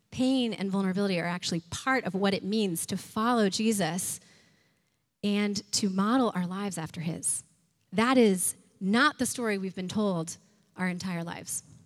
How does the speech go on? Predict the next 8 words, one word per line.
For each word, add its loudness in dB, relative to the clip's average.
So 0
it -2
reframes 0
survival. -2
It 6
also 6
reframes 0
weakness. -2